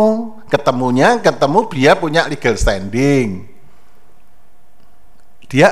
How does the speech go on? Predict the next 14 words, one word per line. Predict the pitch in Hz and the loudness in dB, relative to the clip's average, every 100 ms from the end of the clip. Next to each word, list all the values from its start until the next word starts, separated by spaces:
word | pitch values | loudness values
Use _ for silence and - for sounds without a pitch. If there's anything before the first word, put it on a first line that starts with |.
| 147 | 4
ada | 165 | 2
kerugian | 170 - 139 - 123 147 139 | 2 0 -2 2 4 4 4
konstitusional. | 127 120 123 123 - 113 101 104 98 85 87 - - | 0 0 -8 -6 -4 -2 -2 -2 -2 -6 -10 -14 -10
Nah, | 98 98 | -8 -8
sekarang | - 107 95 131 165 - | -4 -2 2 2 2 -4
berikutnya, | 107 - 101 - 113 135 - - - - - - - - - - - - - - | -6 -4 -6 -4 -4 -4 -6 -10 -16 -16 -16 -16 -16 -16 -16 -16 -16 -16 -6 0
kemudian | 170 175 202 196 | 2 4 2 2
substansi | - 190 - 240 254 - 220 185 | 0 0 2 0 0 0 0 2
pokok | 170 - 147 - | 2 2 -2 2
permohonannya | 139 131 120 113 104 104 101 95 110 143 190 - | 0 2 0 0 -2 -4 -6 -6 -4 -4 -4 -4
itu | 196 190 | -6 -4
bertentangannya | 214 180 175 202 202 202 214 247 | -2 -2 0 0 2 2 2 0
di | 196 185 | 0 2
mana? | 226 220 139 98 - | 4 4 2 0 -10